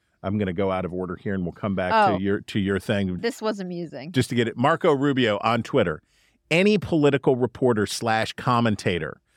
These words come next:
Speaker 1: claiming Chris Christie, quote, 'ended,' close quote, 'my campaign in twenty sixteen is lazy or dumb.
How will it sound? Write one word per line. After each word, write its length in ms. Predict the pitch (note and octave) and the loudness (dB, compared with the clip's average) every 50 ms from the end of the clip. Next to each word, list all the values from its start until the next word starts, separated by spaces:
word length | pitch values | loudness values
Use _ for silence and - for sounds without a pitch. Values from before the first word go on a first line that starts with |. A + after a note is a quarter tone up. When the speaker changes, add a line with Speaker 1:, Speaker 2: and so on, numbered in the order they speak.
| _ _ _ _ | _ _ _ _
Speaker 1:
claiming 580 | - - D3 C#3 C#3 C#3 C#3 C3 B2 A#2+ A2+ - _ | -8 -2 0 2 2 2 2 2 2 0 -2 -4 _
Chris 280 | - - D#3+ D#3 - - | -2 0 0 0 0 -2
Christie, 560 | - - D3+ C3 - - - A2 G#2 F#2 _ _ | -2 -2 -2 -2 0 -2 -2 0 0 -2 _ _
quote, 380 | _ - - B2+ A2 G#2 F#2+ - _ - | _ -2 0 2 2 2 0 -4 _ -2
'ended,' 560 | B2+ C3+ D3 D#3+ C#3+ C3+ A2+ G2 E2+ E2+ E2 _ | 0 0 2 2 2 2 2 2 0 -2 -8 _
close 320 | - - A2 G#2 G2 - | -2 0 0 0 0 -2
quote, 300 | - - A2 G2 F2+ - | 0 0 0 0 0 0
'my 220 | G#2 G#2+ A#2 A#2+ | 0 0 0 0
campaign 400 | A2+ - B2 A2+ G2+ A#2 A2+ G#2 | 0 0 0 0 2 0 0 0
in 80 | G2 F#2 | 0 -2
twenty 200 | - A2 G2 F2+ | -2 -2 -2 -2
sixteen 460 | - - G2 - - - - G#2+ F2+ | -2 -4 -6 -6 -6 -4 -4 -2 -2
is 160 | F2 D#2+ D2+ | -2 -4 -4
lazy 560 | F#2+ G2+ A2+ A#2 B2+ B2+ C3 A2+ B2+ B2 A#2+ A2 | -4 0 0 2 2 2 0 0 0 -2 -2 0
or 180 | - G#2 F#2+ | 0 -2 -2
dumb. 520 | E2 D#2+ G#2+ G#2 G2 G2 F2+ D#2 D2 D#2 | -2 -2 -4 -4 -2 -2 -4 -6 -8 -14